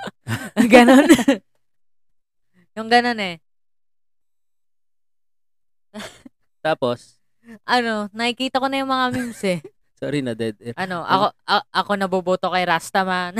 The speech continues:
Speaker 1: <laughs> Ako nabobo-, putik.
Speaker 2: Ayan, ito pala,
Speaker 1: Ayan,
Speaker 2: meron
Speaker 1: oh.
Speaker 2: na. O, si, meron pa si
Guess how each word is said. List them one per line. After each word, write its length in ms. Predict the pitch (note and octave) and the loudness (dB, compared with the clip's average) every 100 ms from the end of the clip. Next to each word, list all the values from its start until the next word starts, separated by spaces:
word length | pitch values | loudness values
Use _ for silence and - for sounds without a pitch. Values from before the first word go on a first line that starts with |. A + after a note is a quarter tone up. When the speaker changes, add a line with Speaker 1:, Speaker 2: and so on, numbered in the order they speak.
| A3 | -2
Speaker 1:
<laughs> 140 | - | 2
Ako 140 | G3 A3+ | 2 2
nabobo-, 480 | A3 G#3+ G#3+ G#3 - _ _ _ _ _ | 0 0 -2 -4 -8 _ _ _ _ _
putik. 340 | A3 G#3+ G3+ - _ _ | -10 -8 -10 -14 _ _
Speaker 2:
Ayan, 200 | D#3 G3 | -4 -4
ito 120 | F3+ | -4
pala, 80 | D#3 | -2
Speaker 1:
Ayan, 180 | A3+ C4 | 0 0
Speaker 2:
meron 120 | A#3+ G#3+ | -2 -6
Speaker 1:
oh. 80 | |
Speaker 2:
na. 100 | A3 - _ _ _ _ | -8 -12 _ _ _ _
O, 100 | C#3 | -10
si, 160 | - F3+ | -4 -6
meron 280 | E3+ E3+ F3+ | -2 -4 -4
pa 160 | - | -4
si 400 | F#3 - D#3+ D#3+ | -4 -4 -6 -6